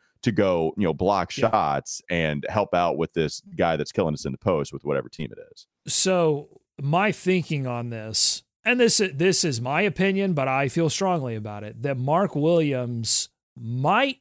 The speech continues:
Speaker 2: be a starter, won't be a star.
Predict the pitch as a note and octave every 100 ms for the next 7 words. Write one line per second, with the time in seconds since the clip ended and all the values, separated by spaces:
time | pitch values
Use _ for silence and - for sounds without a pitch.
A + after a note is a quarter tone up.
0 | C#3+ F#3 F#3+ E3+ - F3 D3 C3+ C3 C3
1 | B2+ - _ _ _ - B2+ B2+ D3 F3
2 | G3 C3+ B2+ D#3+ D#3 D#3 B2 - - C3
3 | G2 F#2+ B2+